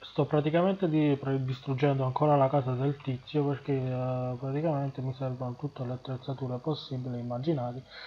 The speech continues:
per creare una piccola casetta, anche solo per mettere un letto e una cesta per gli attrezzi. Un tavolo da lavoro,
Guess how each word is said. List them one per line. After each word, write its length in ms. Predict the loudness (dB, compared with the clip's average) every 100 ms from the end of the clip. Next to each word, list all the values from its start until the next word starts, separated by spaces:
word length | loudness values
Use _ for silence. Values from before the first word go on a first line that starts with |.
| -8
per 160 | -4 -2
creare 320 | 2 4 4
una 180 | 2 0
piccola 420 | -2 -4 -2 -2
casetta, 720 | -2 2 2 2 0 -4 -4 -8 _ _ _
anche 300 | -4 -2 -2
solo 320 | 0 0 0 -2
per 160 | -2 0
mettere 360 | 2 0 0 2
un 160 | 2
letto 540 | 2 0 -2 0 2 2
e 80 |
una 600 | 0 -2 -2 -2 -2 -2 -4
cesta 760 | -6 -8 -10 -4 -2 0 -4 -8
per 120 | -8 -4
gli 160 | -4
attrezzi. 680 | -4 -6 -8 -10 -10 -12 -8 -8 -8 -20 _ _ _ _ -2 4
Un 240 | 4 10
tavolo 340 | 12 12 12
da 120 | 12 10
lavoro, 480 | 8 6 2 0